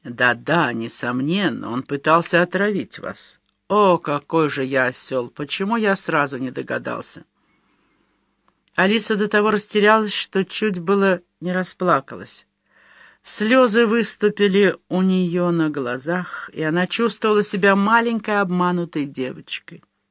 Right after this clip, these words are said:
Ей хотелось прижаться к доброму старику и просить у него помощи, просить увезти её назад в Петербург, просить хотя бы отправить её письма.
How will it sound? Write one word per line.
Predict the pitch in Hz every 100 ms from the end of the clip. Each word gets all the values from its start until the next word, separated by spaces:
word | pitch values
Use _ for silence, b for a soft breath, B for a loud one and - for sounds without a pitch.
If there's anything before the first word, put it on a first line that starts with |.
| _ _ B B B B B
Ей | 226
хотелось | 269 269 - 285 277 262 - _
прижаться | 285 285 240 269 247 - 247
к | 196
доброму | 185 233 202 - 202 196
старику | - 208 202 196 247 240 B B B B
и | 214
просить | 220 226 220 254 247 247
у |
него | 233 226 214
помощи, | 208 - 165 104 131 - - - _
просить | - 165 160 208 214 - _ -
увезти | 202 202 214 - - 240
её | 220 226 226
назад | 214 208 202 214 220 214
в | -
Петербург, | 214 208 214 202 175 180 - - B B B -
просить | 135 139 180 180
хотя | - 180 - 185
бы | 180 180 B B B _ _
отправить | - 175 - 185 196 208 202 - 160
её | 175 180 180 202
письма. | - 240 247 - - 202 -